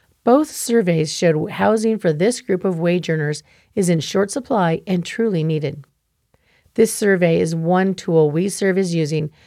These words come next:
to demonstrate in real terms the housing most needed and wanted. We Serve encourages decision makers to address housing in the same manner they address bringing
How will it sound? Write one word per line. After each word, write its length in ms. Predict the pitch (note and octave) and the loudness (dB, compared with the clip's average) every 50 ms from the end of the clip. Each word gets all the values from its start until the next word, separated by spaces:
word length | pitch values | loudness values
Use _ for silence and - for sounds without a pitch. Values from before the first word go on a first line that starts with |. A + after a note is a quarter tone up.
| _ _ _ | _ _ _
to 120 | - C4 | -6 -2
demonstrate 580 | G#3+ C4 D4 C#4 D#4 C4 - - C4 A3+ G#3+ - | 0 2 2 2 2 0 0 2 2 4 4 4
in 240 | - F#3+ F#3 F#3 F3 | 2 2 0 2 2
real 220 | G#3 A#3+ B3+ B3 | 4 4 2 2
terms 500 | - - - G#3+ G3 F3+ E3 E3 D#3 D3+ | 0 0 0 2 2 2 2 0 -2 -2
the 120 | - F3 F3 | -2 -2 -2
housing 640 | D#3+ G3 A#3+ B3+ B3+ A3 A#3+ A#3 A3+ G#3+ F#3 F#3 | 0 -2 -2 -2 0 0 0 0 0 0 0 0
most 320 | G3 G#3 B3 C4+ C4 - | 2 2 0 0 -2 -2
needed 380 | G#3+ G3+ F#3+ F3+ D#3+ E3+ F3 - - | -2 0 0 0 0 -2 -4 -4 -4
and 180 | F3 E3+ E3+ E3 | -2 -2 0 0
wanted. 500 | D#3+ D#3+ D#3+ D#3 D3+ - D3+ D3+ D#3+ - - _ _ _ _ _ _ _ _ _ _ _ _ | 0 -2 -2 -4 -4 -6 -6 -8 -8 -10 -18 _ _ _ _ _ _ _ _ _ _ _ _
We 240 | - F#3 G3+ G#3 A3+ | 0 2 2 2 2
Serve 340 | G#3+ - - G#3 F#3+ F#3 F3 | 0 0 2 2 4 4 4
encourages 680 | F#3 F#3 F3+ - F3+ E3 E3 D#3+ D#3+ E3+ E3 D#3+ D#3 D#3 | 2 0 0 2 4 4 4 4 2 0 -2 -2 -2 -4
decision 480 | D#3+ D#3 - - E3+ E3 E3+ E3+ E3 D#3+ | -6 -6 -4 -4 -2 -2 0 0 0 0
makers 380 | D#3 D3+ D#3 F3 E3 E3 E3 | 0 -2 -2 -2 -4 -4 -4
to 120 | - - A3+ | -2 0 0
address 380 | A3 G3 - A#3+ A3+ A3+ - | 0 0 0 0 0 0 -2
housing 440 | - A#3+ A#3+ A#3+ A#3+ A3+ B3 A3+ A3+ | -4 -2 -2 -2 0 0 -2 -2 -2
in 140 | G3+ G#3+ G#3 | -2 -2 -2
the 80 | A3 | -2
same 440 | G#3 - - - A#3+ A#3+ C#4 C#4+ C#4 | -4 -6 -4 -4 -2 -2 -2 -2 -2
manner 380 | A#3+ F#3 E3+ D#3+ D#3 E3 F#3 - _ _ _ _ | 0 0 0 0 0 -2 -4 -8 _ _ _ _
they 120 | A#3+ A#3+ | 0 0
address 440 | B3+ G#3+ - E3+ E3 D#3+ E3+ - - | 0 0 0 0 0 0 0 -2 -6
bringing 720 | - F#3 F3+ _ _ - D#3+ D#3 E3 D#3+ E3 E3+ F3 - | -12 -20 -20 _ _ 0 0 2 2 2 0 0 0 -2